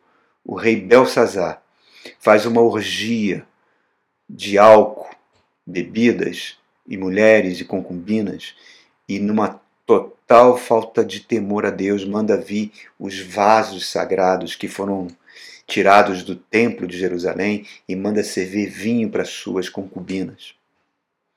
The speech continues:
a su-, pra regar a sua orgia. E nisso aparece uma mão que começa a escrever na parede. Ele fica perturbado, todo mundo viu aquela mão,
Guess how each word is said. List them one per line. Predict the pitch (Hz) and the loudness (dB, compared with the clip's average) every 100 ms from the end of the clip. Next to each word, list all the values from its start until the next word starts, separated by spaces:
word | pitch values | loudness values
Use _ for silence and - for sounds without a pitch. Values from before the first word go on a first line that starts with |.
| _ _ - - _ _ | _ _ -20 -20 _ _
a | - | -14
su-, | - - - _ _ _ | -12 -14 -18 _ _ _
pra | - 90 | -8 -6
regar | 104 95 104 98 | -4 0 2 2
a | |
sua | - 101 | 0 -6
orgia. | 92 90 90 87 101 - _ _ _ _ _ - - - _ | -6 -10 -12 -12 -12 -16 _ _ _ _ _ -20 -20 -20 _
E | 90 | -10
nisso | 92 117 123 | -2 -2 0
aparece | 117 107 98 101 - | 0 2 2 2 0
uma | 113 104 | -4 -4
mão | 98 98 107 98 90 - _ _ _ | -4 -4 -4 -4 -8 -14 _ _ _
que | - | -20
começa | - 98 95 104 123 - | -12 -10 -4 -2 -2 -4
a | |
escrever | 120 - 127 110 92 104 95 | -8 -4 -4 -4 -6 -6 -6
na | 95 | -6
parede. | - 87 87 82 - - - _ _ _ _ _ _ _ _ _ _ _ | -8 -8 -6 -8 -10 -18 -20 _ _ _ _ _ _ _ _ _ _ _
Ele | 98 90 | -10 -8
fica | - - | -10 -10
perturbado, | 92 82 - 82 92 92 | -10 -12 -14 -4 0 0
todo | - 98 95 | -4 -8 -8
mundo | 101 101 | -8 -10
viu | 90 101 | -8 -10
aquela | 95 101 | -8 -8
mão, | 95 92 98 101 107 | -6 -6 -4 -4 -6